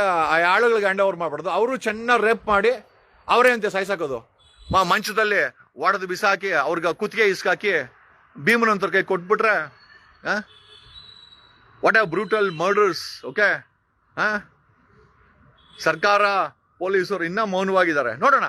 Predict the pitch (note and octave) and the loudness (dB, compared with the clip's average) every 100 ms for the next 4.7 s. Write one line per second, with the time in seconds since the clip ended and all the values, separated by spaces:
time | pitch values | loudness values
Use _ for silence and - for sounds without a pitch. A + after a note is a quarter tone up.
0 | - _ D3+ G#3 G#3+ G3+ G3 F3+ G3+ G3 | -6 _ -4 -2 0 -2 -4 -6 -6 -6
1 | F#3 F3+ E3 C#3 E3 E3 _ _ C3+ G3 | -4 -2 -2 -2 -6 -8 _ _ -4 0
2 | G#3+ G3+ F#3+ F3 D#3 B2 - _ _ _ | 0 2 0 2 0 0 -4 _ _ _
3 | _ _ _ _ - - F#3 - G#3 F3+ | _ _ _ _ -20 -8 -6 0 0 0
4 | F3 F#3 G3 D#3 E3+ E3+ | -2 -2 -2 0 0 0